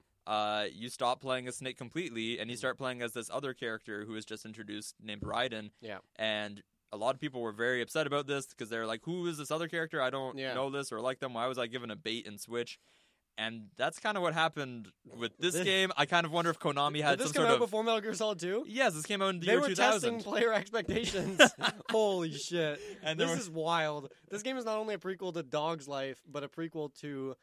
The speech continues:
Speaker 2: Metal Gear Solid two.
Speaker 1: Absolutely. Like, I, maybe Konami had some sort of, like, agenda or, like, uh, quota that they had to fill, like,
Speaker 2: <laughs>
Speaker 1: in terms of, like, just, like,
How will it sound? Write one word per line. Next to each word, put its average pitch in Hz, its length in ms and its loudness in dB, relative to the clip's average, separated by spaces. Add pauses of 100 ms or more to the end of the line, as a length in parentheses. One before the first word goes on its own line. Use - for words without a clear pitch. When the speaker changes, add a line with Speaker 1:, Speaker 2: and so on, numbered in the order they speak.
(140)
Speaker 2:
Metal 151 220 -2
Gear 131 120 -10
Solid 120 280 -8
two. 104 200 -16 (140)
Speaker 1:
Absolutely. 147 720 -2
Like, 113 400 -2
I, 131 260 2
maybe 156 320 -2
Konami 151 380 -2
had 139 100 0
some 139 140 -8
sort 135 180 -2
of, 113 100 -2
like, 104 220 -4 (320)
agenda 135 880 -2
or, 107 440 -2 (340)
like, 107 420 -6
uh, 101 220 -4
quota 139 560 2
that 131 100 -2
they 127 100 2
had 139 160 2
to 131 80 -2
fill, 127 580 2 (320)
like, 208 260 2 (240)
Speaker 2:
<laughs> - 220 -20
Speaker 1:
in 131 100 -8
terms 131 220 -8
of, 117 120 -4
like, 107 200 -8 (880)
just, 123 220 -8
like, 113 160 -4